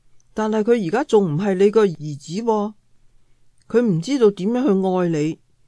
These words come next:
你一定要救佢，唔好俾佢遇到壞人，亦都唔好俾人哋欺負呢一個可憐嘅孩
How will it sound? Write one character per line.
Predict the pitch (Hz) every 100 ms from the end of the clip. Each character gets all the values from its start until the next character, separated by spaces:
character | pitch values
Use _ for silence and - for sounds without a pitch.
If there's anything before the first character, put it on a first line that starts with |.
| _
你 | 180 240
一 |
定 | - 190
要 | 175 170
救 | 170 151 139
佢， | 143 123 120 _ _ _ _ _ _ _ _
唔 | - 196
好 | 226
俾 | 262 233
佢 | 262 208
遇 | 175 175
到 | 180
壞 | 208 175 156 147
人， | 139 87 78 - _ _ _ _ _ -
亦 | 202
都 | - 269
唔 | 165
好 | 170
俾 | 226 214
人 | 220 135
哋 | 147
欺 | 214 214
負 | 202 156 156
呢 | 208
一 | 214
個 | 202 160 143
可 | - _ - 151 190
憐 | 165 135
嘅 | 156
孩 | - 101